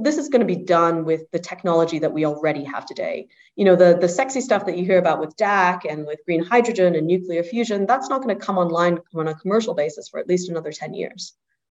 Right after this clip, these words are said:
So what do we do in the meantime? And, and that's where I thought, "Okay, you know, this is, this is a, this is a space where it's not about de-, deep tech, it's about business model innovation, where you have to understand the technology, yes, but more importantly, you have to understand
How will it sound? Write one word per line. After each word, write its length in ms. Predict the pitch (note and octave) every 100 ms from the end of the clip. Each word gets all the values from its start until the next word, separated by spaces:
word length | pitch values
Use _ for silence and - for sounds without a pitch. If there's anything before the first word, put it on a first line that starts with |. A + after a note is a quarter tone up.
| _ _ -
So 140 | -
what 180 | G3 C#4
do 60 | B3+
we 80 |
do 160 | A3 G#3+
in 80 | F#3+
the 60 |
meantime? 640 | E3+ D#3+ D#3 - - - - _ _ _ _ _ -
And, 320 | F3+ F3+ F3+
and 100 | G3+
that's 200 | B3 -
where 100 | A3+
I 40 |
thought, 180 | G#3 F#3+
"Okay, 300 | A3+ B3 F#3
you 120 | D#3+
know, 160 | G3 F#3+
this 240 | F#3 A3+
is, 180 | A#3+ -
this 220 | G#3 A#3+
is 120 | B3 A#3
a, 320 | G3+ F#3+ F#3
this 140 | A3+ A3
is 80 | A3
a 40 |
space 320 | - G#3 G#3+
where 120 | G#3
it's 120 | G3 A#3+
not 300 | C4 - C4+
about 260 | E3+ -
de-, 120 | E3+ - _
deep 160 | F3 F3+
tech, 300 | - F#4 -
it's 120 | -
about 320 | F3+ E3+ -
business 300 | F#3+ F#3 F3
model 220 | F3+ E3 D#3+
innovation, 680 | D3 C#3+ D3 - A3 F4 - _ _ _ _
where 100 | G3+
you 120 | G3+
have 240 | G3+ C#4 E4+
to 100 | -
understand 420 | G#3+ G#3 G#3 F#3+
the 60 | F3
technology, 520 | E3 - E3 D#3 D#3
yes, 260 | F3+ F3 B3
but 160 | F#3 F#3
more 200 | G3 A3+
importantly, 540 | A3 - F#4 C4+ A#3
you 80 | G3+
have 120 | F#3
to 140 | F3+ F#3
understand 560 | F#3 F3+ F#3 F3 F3